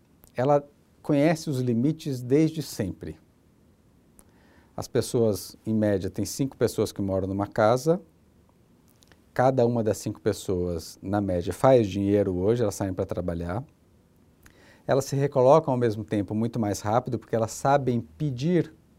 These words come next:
"Olha, o meu cunhado tá precisando de um trabalho. Você tem algum trabalho pra ele?" "Ah, o que que ele faz?" "Qualquer coisa." A classe B tem dificuldade.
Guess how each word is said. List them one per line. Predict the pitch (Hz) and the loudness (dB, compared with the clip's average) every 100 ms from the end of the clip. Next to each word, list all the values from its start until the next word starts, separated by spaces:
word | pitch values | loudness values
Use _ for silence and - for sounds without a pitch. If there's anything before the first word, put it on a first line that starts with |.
| _ _ _ _ - | _ _ _ _ 2
"Olha, | 139 120 90 - _ _ _ | 4 4 0 -10 _ _ _
o | - | -4
meu | 139 | -2
cunhado | 139 135 147 | 0 2 2
tá | 151 | 2
precisando | 143 151 | -2 -2
de | 143 | -4
um | |
trabalho. | 139 147 131 113 107 90 90 _ _ | 2 4 4 2 2 -2 -10 _ _
Você | - | -6
tem | 131 | 0
algum | 147 120 | 0 0
trabalho | 110 101 107 | -2 0 -2
pra | 98 113 | 0 4
ele?" | 143 123 | 4 6
"Ah, | 143 | 2
o | 135 | 2
que | 185 | -2
que | 170 | -2
ele | 151 | 0
faz?" | 131 98 | 0 -2
"Qualquer | - 156 196 | 0 -2 -2
coisa." | 190 147 117 92 85 82 _ _ _ _ _ _ - _ - - _ _ - | -2 2 2 2 -4 -10 _ _ _ _ _ _ -20 _ -20 -20 _ _ -8
A | |
classe | 143 147 - | -4 -4 -6
B | 135 135 | 0 0
tem | 135 | 0
dificuldade. | 131 - 135 151 117 101 85 82 | -6 -6 -8 -4 2 2 0 -8